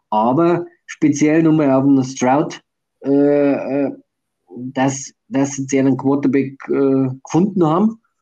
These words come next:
und einen jungen Headcoach haben, äh, finde ich, die Texans sind für mich schon eine positive Überraschung, weil nur vor der Saison auch jeder gesagt hat, ja, die spielen ja sowieso wieder um den ersten Pick, äh, die, die,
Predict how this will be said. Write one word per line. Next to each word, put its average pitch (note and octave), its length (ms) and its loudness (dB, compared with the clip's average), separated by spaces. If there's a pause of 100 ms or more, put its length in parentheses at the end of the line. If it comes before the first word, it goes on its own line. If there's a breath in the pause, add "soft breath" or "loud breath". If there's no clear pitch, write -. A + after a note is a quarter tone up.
(140)
und C#3 140 2
einen C3+ 140 4
jungen C#3+ 320 4
Headcoach D3 520 -2
haben, E3 260 -2 (520)
äh, C3+ 500 2
finde D3+ 400 -2
ich, C3+ 60 0
die C3+ 120 2
Texans C3+ 400 -2
sind B2 180 0
für B2+ 100 0
mich B2+ 180 2
schon B2 140 2
eine A#2 80 2
positive A2+ 400 0
Überraschung, G#2 540 -2
weil G#2 200 0
nur A2 420 0
vor A#2 200 -2
der A2+ 100 2
Saison A2+ 340 0
auch G#2+ 80 0
jeder G2+ 300 0
gesagt G#2+ 260 -6
hat, F2+ 100 -6
ja, D#2+ 200 -4
die G2+ 100 -6
spielen G#2+ 260 -6
ja G#2+ 60 0
sowieso G2+ 340 -4
wieder A#2+ 180 2
um A2 180 -2
den G#2+ 100 -4
ersten A2+ 260 -6
Pick, B2+ 300 -4 (380 soft breath)
äh, G#2 520 0
die, G2 380 0
die, G2 340 -6